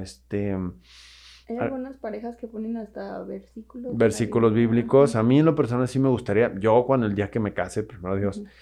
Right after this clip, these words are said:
Speaker 1: yo sí
Speaker 2: Ujú.
Speaker 1: quiero poner un versículo, pero ya es cuestión de cada quien. Fíjate que la novia, otra vez re-, me regreso a nuestra última novia que fue Lili,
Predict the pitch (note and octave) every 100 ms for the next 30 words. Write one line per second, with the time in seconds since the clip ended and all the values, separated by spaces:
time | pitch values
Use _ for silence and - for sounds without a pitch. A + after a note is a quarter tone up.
0 | - _ G#2+ A#2+ C#3 C3 A#2+ A2+ A#2 G2+
1 | G2+ G2+ F#2 F2+ G2+ - A#2+ C3 G2+ G#2+
2 | G#2+ A#2+ A#2+ - A#2+ - G2 F#2+ F#2+ F#2
3 | F#2+ A2+ G#2+ G2+ _ _ _ - B2+ C3+
4 | A2 A2 G#2 A2 A#2 A2 G2+ F#2+ - G2+
5 | G2+ A#2 A2 G#2+ G#2+ G2+ G2 G#2 A2 G#2+
6 | G2+ F#2+ - F#2+ G2+ G2+ G#2+ G2 G2+ G#2
7 | - - G2+ G2+ G2+ A2 A2+ B2 E3+